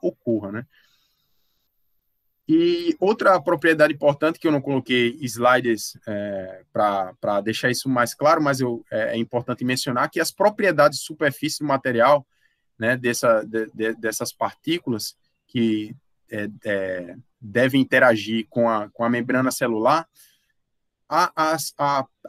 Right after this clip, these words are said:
a principal, né, é, interação, ela ocorre na superfície, né? Então, existem também estratégias no qual a superfície, ela é funcionalizada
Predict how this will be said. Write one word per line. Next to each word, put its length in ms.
a 40
principal, 960
né, 340
é, 200
interação, 640
ela 140
ocorre 300
na 100
superfície, 680
né? 80
Então, 380
existem 400
também 320
estratégias 960
no 220
qual 500
a 120
superfície, 760
ela 120
é 40
funcionalizada 1080